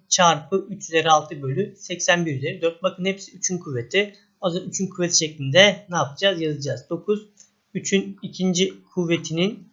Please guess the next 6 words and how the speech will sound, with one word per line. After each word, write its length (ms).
yedinci 560
kuvveti 560
çarpı 600
üç 220
üzeri 260
altı 600